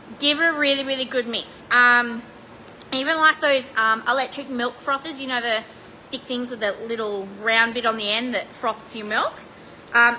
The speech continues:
they're really good as well. So just mixing it up and making sure that it's all, um, evenly distributed. So I've got one of each size still on the shelf. I am taking one off the shelf for myself,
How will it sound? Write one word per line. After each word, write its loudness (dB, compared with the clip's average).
they're 4
really 4
good -2
as -6
well. 2
So 0
just -2
mixing -2
it 2
up 4
and -6
making -2
sure -4
that -2
it's -4
all, -4
um, 0
evenly -2
distributed. -8
So 4
I've 2
got 6
one 4
of 2
each -2
size -2
still -8
on -2
the -10
shelf. -4
I 0
am -2
taking -6
one -4
off -8
the -16
shelf -6
for -16
myself, 0